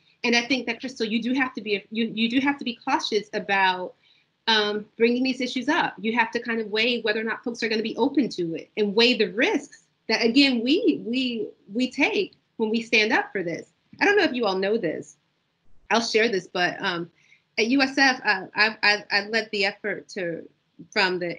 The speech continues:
eighty-eight or so Black faculty and staff to send a letter to President Corral and Provost Wilcox about systemic racism and what U S F, recommendations for how U S F can move forward.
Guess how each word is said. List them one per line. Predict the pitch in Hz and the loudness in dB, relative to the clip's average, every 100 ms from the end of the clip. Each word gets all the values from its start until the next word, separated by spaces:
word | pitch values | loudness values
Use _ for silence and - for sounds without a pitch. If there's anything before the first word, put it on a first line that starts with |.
| 208 | 2
eighty-eight | 214 202 196 | 2 2 0
or | |
so | - 185 | -4 -8
Black | 175 175 - | -2 -4 0
faculty | 175 175 170 170 | -4 -4 -8 -8
and | 165 | -8
staff | - 185 185 170 | -2 0 0 -2
to | - | -8
send | 180 185 | -10 -6
a | 180 | -6
letter | 175 175 | -6 -8
to | - 170 | -8 -8
President | - 175 170 - | -6 -6 -6 -8
Corral | 185 170 170 156 - | -2 0 0 -4 -10
and | 170 170 - | -10 -10 -8
Provost | 185 165 - | -8 -6 -2
Wilcox | 381 349 185 - - _ _ _ _ _ | -2 0 -2 -2 -12 _ _ _ _ _
about | 233 196 208 196 190 185 - _ _ _ _ _ | -2 4 6 6 4 0 -8 _ _ _ _ _
systemic | - 240 208 190 | -10 -4 -2 -2
racism | 190 180 190 170 170 | -6 -6 -6 -6 -6
and | 196 | -6
what | 190 185 | -6 -4
U | 202 | -2
S | 185 - | -2 -2
F, | 170 - | -4 0
recommendations | 277 285 214 202 196 202 | 0 0 0 -2 -4 -8
for | 180 | -8
how | 190 | -4
U | 190 180 | -4 -4
S | 180 180 | -6 -6
F | 165 | -8
can | - 180 | -6 -6
move | 170 170 | -6 -6
forward. | 247 240 170 | -4 -4 -4